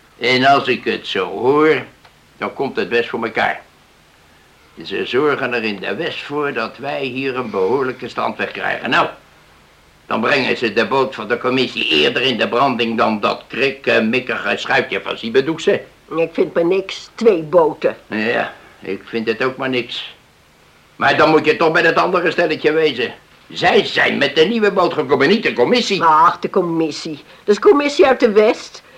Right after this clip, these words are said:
Speaker 2: Laten ze zich met de West bemoeien en niet met ons. Voor het overige laten ze ons ook maar aan slot over.
Speaker 1: Ach, vrouwen, die snappen er niks van.
Speaker 2: Nee, nee, maar twee schuiten in zo'n kleine gemeenschap als hier, dat geeft wrijving. Oneenigheid.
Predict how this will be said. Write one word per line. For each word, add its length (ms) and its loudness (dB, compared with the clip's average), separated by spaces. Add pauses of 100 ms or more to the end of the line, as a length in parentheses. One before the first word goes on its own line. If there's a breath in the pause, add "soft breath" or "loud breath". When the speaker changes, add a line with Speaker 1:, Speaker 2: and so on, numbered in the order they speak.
(120)
Speaker 2:
Laten 280 2
ze 80 -2
zich 100 0
met 180 2
de 100 6
West 280 4
bemoeien 420 6
en 60 8
niet 120 2
met 180 4
ons. 500 0 (560 soft breath)
Voor 120 6
het 220 8
overige 320 4
laten 280 4
ze 80 0
ons 140 4
ook 160 6
maar 100 4 (120)
aan 100 8
slot 460 6
over. 280 4
Speaker 1:
Ach, 440 4
vrouwen, 680 -2
die 220 -10
snappen 400 -6
er 120 -8
niks 220 -14 (120)
van. 140 -2
Speaker 2:
Nee, 560 2
nee, 480 6
maar 220 2
twee 300 6
schuiten 500 4
in 60 2
zo'n 100 2
kleine 360 4
gemeenschap 600 4
als 120 -4
hier, 200 4
dat 180 -2
geeft 180 6
wrijving. 640 2 (500 soft breath)
Oneenigheid. 920 6